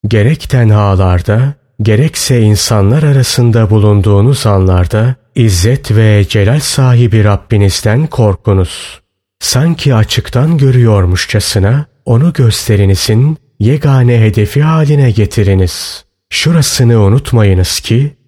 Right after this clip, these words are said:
eğer siz onu görür olmasanız da o sizi mutlaka görmektedir. Kim ki kalbiyle izzet ve celal sahibi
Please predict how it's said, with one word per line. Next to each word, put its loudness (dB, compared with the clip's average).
eğer 2
siz -2
onu 2
görür 2
olmasanız 0
da -2
o 0
sizi 0
mutlaka 0
görmektedir. 0
Kim 0
ki -2
kalbiyle 0
izzet -2
ve 2
celal 0
sahibi 0